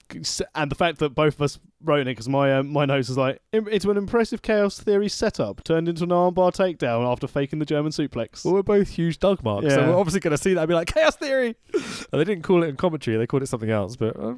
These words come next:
Speaker 2: I don't know, whatever. Uh, Solo taps immediately once she's in the armbar. This is something they tried to put over as the match was
Speaker 1: Yeah.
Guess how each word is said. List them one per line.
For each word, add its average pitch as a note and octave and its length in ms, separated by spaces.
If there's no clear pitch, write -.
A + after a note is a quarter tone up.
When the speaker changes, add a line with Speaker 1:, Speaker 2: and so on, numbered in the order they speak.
Speaker 2:
I F3 40
don't A2+ 120
know, F#2+ 120
whatever. F2+ 240
Uh, B2 140
Solo G#3+ 420
taps F#3 420
immediately G#3 680
once D3 200
she's C3+ 140
in C#3+ 80
the C3 140
armbar. A2+ 440
This A2 160
is C3+ 60
something D3 220
they C3 80
tried C3 220
to - 40
put A2 120
over A#2+ 280
as A2+ 140
the A#2 100
match A#2 260
was A#2 120
Speaker 1:
Yeah. A#2+ 60